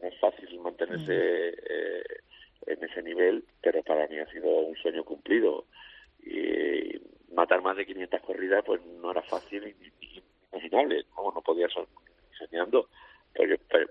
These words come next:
Speaker 1: cuando reaparecí creía que iba a torear diez, doce corridas de toro, principalmente porque no estaba físicamente bien ni fuerte.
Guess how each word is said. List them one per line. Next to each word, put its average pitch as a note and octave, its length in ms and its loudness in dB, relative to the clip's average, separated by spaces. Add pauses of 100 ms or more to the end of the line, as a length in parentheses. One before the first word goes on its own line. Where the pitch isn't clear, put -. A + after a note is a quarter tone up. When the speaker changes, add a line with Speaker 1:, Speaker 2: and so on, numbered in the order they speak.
Speaker 1:
cuando F2+ 240 2
reaparecí F2 500 0
creía F#2+ 320 4
que G#2+ 140 2
iba G2+ 120 4
a G2 40 2
torear F#2 520 0
diez, F#2 140 0
doce F2 260 -4
corridas - 320 -8
de - 60 -12
toro, A#2 280 2 (180)
principalmente F2 720 -4 (420)
porque - 280 -2
no F2+ 100 -6
estaba F2+ 340 4
físicamente E2+ 600 -6
bien F2 320 0
ni F2 80 -10
fuerte. - 400 2